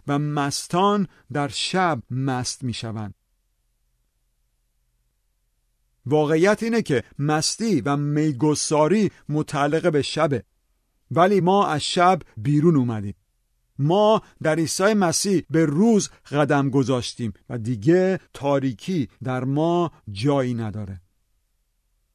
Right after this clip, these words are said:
از این رو کتاب مقدس درباره مستی هشدار می‌ده. یک ایماندار نباید مست بکنه. مردم می‌پرسن:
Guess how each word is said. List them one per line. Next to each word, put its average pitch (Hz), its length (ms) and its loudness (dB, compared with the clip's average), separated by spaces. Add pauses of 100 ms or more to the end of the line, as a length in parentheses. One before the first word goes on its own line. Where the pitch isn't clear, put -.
(920)
از 131 220 -6
این 220 180 -2
رو 190 320 0 (240)
کتاب 135 320 -8
مقدس 143 840 -4 (100)
درباره 170 540 4
مستی 180 720 -2
هشدار 180 540 4
می‌ده. 107 300 -4 (1500)
یک 175 300 2
ایماندار 190 680 0 (160)
نباید 170 640 0
مست 135 360 -6
بکنه. 104 440 -10 (1900)
مردم 120 340 -6
می‌پرسن: 165 760 -4